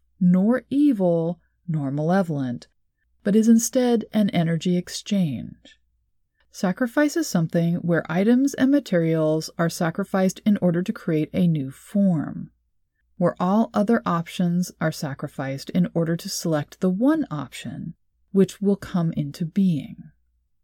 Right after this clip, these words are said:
Sacrifice is about giving up something in order to achieve something more. For example, giving time and energy to school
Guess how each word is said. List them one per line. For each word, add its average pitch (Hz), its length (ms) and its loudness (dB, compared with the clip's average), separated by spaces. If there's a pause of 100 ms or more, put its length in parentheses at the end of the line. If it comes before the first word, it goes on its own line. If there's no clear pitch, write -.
(340)
Sacrifice 269 720 0
is 277 80 -4
about 240 320 0
giving 202 280 4
up 233 120 6
something 175 480 0
in 185 120 0
order 160 260 -2
to 214 140 0
achieve 151 480 -2
something 147 580 -6
more. 165 720 -2 (640)
For 196 120 4
example, 190 680 4 (240)
giving 214 300 6
time 202 420 2
and 180 120 2
energy 180 360 0
to 156 120 -2
school 196 720 -2